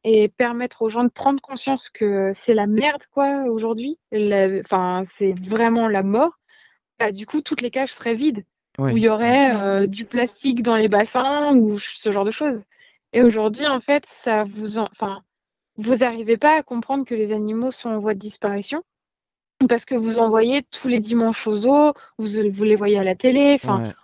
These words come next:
Speaker 1: en fait,
Speaker 2: Mm.
Speaker 1: vous avez cette illusion de, d-, d'avoir des animaux sauvages à foison, alors que dans les milieux naturels, il y a plus rien, quoi. C'est
Speaker 3: Ouais,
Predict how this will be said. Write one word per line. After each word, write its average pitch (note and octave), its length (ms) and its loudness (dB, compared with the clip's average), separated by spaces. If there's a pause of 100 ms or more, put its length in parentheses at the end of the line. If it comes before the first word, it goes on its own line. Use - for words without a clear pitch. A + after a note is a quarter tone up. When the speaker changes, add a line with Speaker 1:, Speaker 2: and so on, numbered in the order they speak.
Speaker 1:
en A3 40 -6
fait, B3 140 0
Speaker 2:
Mm. - 80 -10
Speaker 1:
vous A#3 200 -4
avez C4 200 4
cette - 480 -4
illusion D4 520 2 (240)
de, G#3 720 0 (140)
d-, F#3+ 260 -10
d'avoir G#3 480 -2
des G#3+ 220 0
animaux A3+ 420 0
sauvages A3 400 0
à G3+ 100 0
foison, G#3 380 -2 (580)
alors G#3+ 360 -2
que - 100 -8
dans G#3 180 -4
les G#3 120 -2
milieux G#3 220 -2
naturels, G#3+ 420 -4
il B3 60 -2
y G#3 60 2
a F#3+ 60 0
plus - 260 -8
rien, B3+ 280 0
quoi. G3 260 -6
C'est - 140 -6
Speaker 3:
Ouais, G3+ 160 2